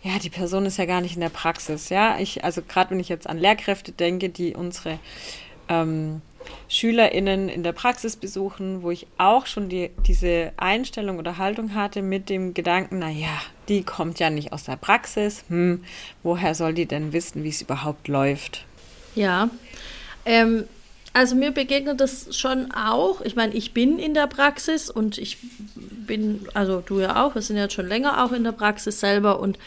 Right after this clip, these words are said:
Speaker 2: ich kann mir zum jetzigen Zeitpunkt nicht vorstellen, wie es wäre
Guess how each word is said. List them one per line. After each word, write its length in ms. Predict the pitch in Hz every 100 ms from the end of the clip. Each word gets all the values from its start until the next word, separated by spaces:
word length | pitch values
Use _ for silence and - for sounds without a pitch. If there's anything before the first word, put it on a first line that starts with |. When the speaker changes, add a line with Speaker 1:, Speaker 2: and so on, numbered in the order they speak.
| - - - - - -
Speaker 2:
ich 180 | 214 - - -
kann 340 | 254 285 311
mir 300 | 302 294 -
zum 200 | - 247
jetzigen 480 | 240 277 - 277 277
Zeitpunkt 560 | 262 254 254 269 262 240
nicht 240 | 269 -
vorstellen, 720 | - 277 311 - 208 202 202
wie 160 | 214 233
es 320 | 220 - 208
wäre 600 | 202 214 226 220 202 202